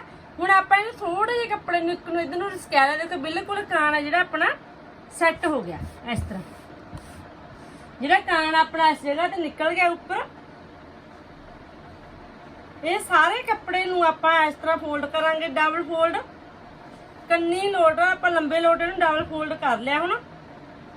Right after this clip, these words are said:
ਇਸ ਤਰ੍ਹਾਂ। ਦੇਖੋ, ਇਹ ਸਾਰਾ ਕੱਪੜਾ ਆਪਣਾ ਜਮਾਂ ਸੈੱਟ ਹੋ ਗਿਆ।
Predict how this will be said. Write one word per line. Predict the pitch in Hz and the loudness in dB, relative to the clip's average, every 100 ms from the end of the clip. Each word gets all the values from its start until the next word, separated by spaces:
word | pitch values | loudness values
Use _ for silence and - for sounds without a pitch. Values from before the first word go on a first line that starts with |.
| - - - - - - - - - - - - 220 | -20 -20 -20 -20 -20 -20 -20 -20 -20 -20 -16 -6 -6
ਇਸ | - | -6
ਤਰ੍ਹਾਂ। | - 175 - - - - - - - - - - - - - - - - | -12 -16 -16 -20 -20 -18 -16 -14 -14 -18 -18 -20 -20 -20 -20 -20 -18 -8
ਦੇਖੋ, | 285 349 | -6 -6
ਇਹ | 370 | -4
ਸਾਰਾ | 339 311 349 | 2 2 2
ਕੱਪੜਾ | 349 339 320 | -2 -4 -2
ਆਪਣਾ | 320 311 302 | -2 -2 -2
ਜਮਾਂ | 294 330 359 | 0 0 0
ਸੈੱਟ | 320 - 320 | -2 -2 -4
ਹੋ | 285 233 | -2 0
ਗਿਆ। | 294 392 | 0 0